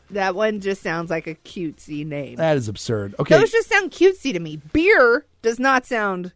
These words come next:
Speaker 1: cutesy.
Speaker 2: Well, for cats, the, they didn't want to be left out of the alcohol train.
Speaker 1: Okay.
Speaker 2: The name Prosecco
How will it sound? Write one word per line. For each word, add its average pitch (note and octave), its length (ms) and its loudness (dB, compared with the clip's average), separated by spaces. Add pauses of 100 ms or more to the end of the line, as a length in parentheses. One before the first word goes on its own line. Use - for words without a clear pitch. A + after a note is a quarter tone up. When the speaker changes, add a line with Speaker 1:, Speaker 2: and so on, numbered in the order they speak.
Speaker 1:
cutesy. - 560 -10
Speaker 2:
Well, D3 360 6
for D3 180 0
cats, D3 760 0 (480)
the, C3 520 2 (420)
they D3+ 140 2
didn't D3+ 160 0
want D3 100 0
to C#3 60 -2
be C3 80 0
left B2+ 240 -2
out C3 100 0
of A#2 80 -6
the A2+ 80 -2
alcohol A2 480 -4
train. F#2 460 -12
Speaker 1:
Okay. G3 420 -4 (680)
Speaker 2:
The C3 200 0
name C#3 400 2 (100)
Prosecco B2 920 -2